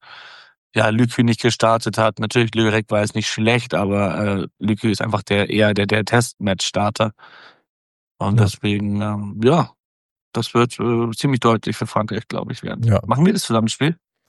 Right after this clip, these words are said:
Speaker 2: Das letzte, ja. Genau, dieses Wochenende machen wir es wieder so, dass Markus Grawinkel und Manu starten mit dem Spiel Wales-Neuseeland. Dann übernehme ich für Markus, äh, an der Seite von Manu Irland gegen Südafrika und dann übernimmst du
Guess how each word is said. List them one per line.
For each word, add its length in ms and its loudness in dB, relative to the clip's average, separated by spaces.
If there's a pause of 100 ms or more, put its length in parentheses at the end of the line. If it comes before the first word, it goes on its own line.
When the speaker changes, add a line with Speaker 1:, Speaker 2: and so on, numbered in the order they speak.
(140)
Speaker 2:
Das 120 -2
letzte, 360 2
ja. 160 0 (800)
Genau, 200 2
dieses 220 0
Wochenende 400 2
machen 200 2
wir 60 4
es 120 -4
wieder 160 2
so, 120 2
dass 220 0
Markus 460 0
Grawinkel 640 0
und 400 -2
Manu 560 2
starten 800 0 (760)
mit 260 2
dem 140 2
Spiel 320 -2
Wales-Neuseeland. 1600 2
Dann 340 0 (300)
übernehme 440 0
ich 100 -6
für 140 -4
Markus, 640 0
äh, 140 -2
an 160 -2
der 100 0
Seite 240 0
von 160 -6
Manu 460 0
Irland 320 0
gegen 160 -4
Südafrika 640 0
und 220 -2
dann 100 0
übernimmst 520 -2
du 220 4